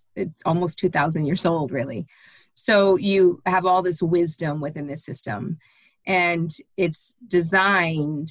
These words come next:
to access the nervous system. And that's why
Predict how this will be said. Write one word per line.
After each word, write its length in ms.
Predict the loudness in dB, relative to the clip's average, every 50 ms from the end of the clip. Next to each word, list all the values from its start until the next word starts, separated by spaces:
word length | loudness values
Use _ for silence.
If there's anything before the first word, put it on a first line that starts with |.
| -10 -12 _ -10 -4 -2
to 260 | 0 0 0 -2 -2 -2
access 500 | 0 0 0 -2 -2 -4 -4 -4 -4 -4
the 120 | -6 -6 -4
nervous 340 | -4 -2 -4 -4 -4 -4 -4
system. 540 | -4 -4 -2 -2 -2 0 0 -2 -4 -6 -8 _ _ _ _ _ _ _ _ _ _ _ _ _ _ _ -20 -14 _ -4
And 140 | 0 2
that's 240 | 2 2 0 -2 -2
why 540 | -2 0 2 4 4 2 2 0 -2 -6 -10